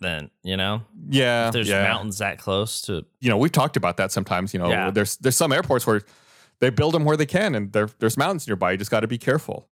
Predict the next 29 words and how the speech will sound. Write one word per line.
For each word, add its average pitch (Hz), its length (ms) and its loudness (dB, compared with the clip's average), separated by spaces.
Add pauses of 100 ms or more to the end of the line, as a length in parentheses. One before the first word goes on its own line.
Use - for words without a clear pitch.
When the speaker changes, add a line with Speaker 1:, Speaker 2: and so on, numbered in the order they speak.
(300)
Speaker 2:
The 127 60 4
Korean 170 360 2
standard 143 440 0
air 131 140 4
traffic 123 320 0
control 123 320 2
procedures 117 580 -2
and 107 160 -4
Gimhae 120 460 2
base 110 320 0
local 120 240 2
procedures 101 560 -6
did 113 120 -4
not 127 200 0
specify 127 400 -2
radar 110 380 4
monitoring 104 400 0
of 104 60 -6
the 101 120 2
aircraft 98 400 0
on 98 80 0
a 95 40 0
circling 131 380 0
approach 107 420 0 (440)
by 117 100 4
means 110 280 2
of 98 80 2
the 95 80 -2
Bright 120 340 2